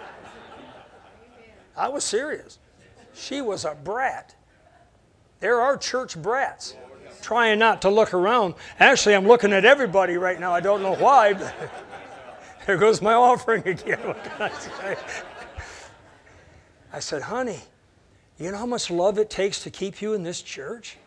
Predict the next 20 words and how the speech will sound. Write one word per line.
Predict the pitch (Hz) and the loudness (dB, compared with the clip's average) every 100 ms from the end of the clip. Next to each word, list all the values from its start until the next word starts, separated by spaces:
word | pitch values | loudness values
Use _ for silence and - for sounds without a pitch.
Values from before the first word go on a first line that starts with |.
| _ _ _ _ _ _ _ | _ _ _ _ _ _ _
You're | 143 226 | -10 -4
not, | 277 226 - | -4 -4 -10
you're | 139 175 | -8 -6
not | 247 277 202 | -2 -2 0
easy, | 208 247 208 180 | -2 -4 -6 -8
doll. | 139 123 170 - _ - - _ _ | -8 -8 -10 -12 _ -20 -20 _ _
You're | 180 226 | -6 -6
mouthy. | 143 139 247 - 165 | -6 -4 -4 -4 -10
You're | 139 165 | -8 -8
sassy. | - - 196 226 - 147 120 - - - | -8 -8 -8 -8 -10 -14 -18 -20 -20 -12
You | 190 | -2
have | 277 180 | -2 0
attitudes. | 170 240 220 - 143 117 - - _ - _ _ _ | 0 0 -2 -6 -14 -16 -18 -20 _ -20 _ _ _
I | 151 | -12
mean, | 175 185 | -8 -8
you | 170 247 | -6 -2
don't, | 254 214 170 | -2 -2 -4
every | 175 226 269 | -4 -4 -6
time | - 254 240 | -6 -6 -2
we | 208 220 175 | -2 -4 -6